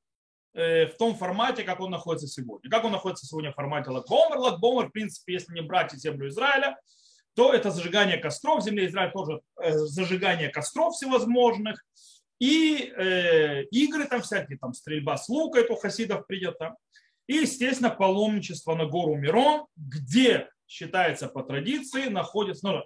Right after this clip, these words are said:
я говорю, считается по традиции, потому что не сто процентов, находится так Аризаля, то есть традиция Аризаля, что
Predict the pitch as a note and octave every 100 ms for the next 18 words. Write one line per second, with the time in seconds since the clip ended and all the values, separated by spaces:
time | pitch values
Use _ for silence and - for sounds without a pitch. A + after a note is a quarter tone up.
0 | - E3 F#3 C#3+ - G3 F#3 D3 D#3+ E3
1 | F3 C4+ B3 - - E3+ F3+ D#3+ D#3 E3+
2 | E3 D3+ G#3+ B3 D#4+ D#4+ _ _ _ _
3 | - F3+ F3+ A3 C4 B3+ - G#3 - G3+
4 | - G3+ G#3 C#3+ C3 G#2 - A#2 C3+ D3+
5 | C#3 D3+ D4 D#4+ C#4 - - A3 A3+ -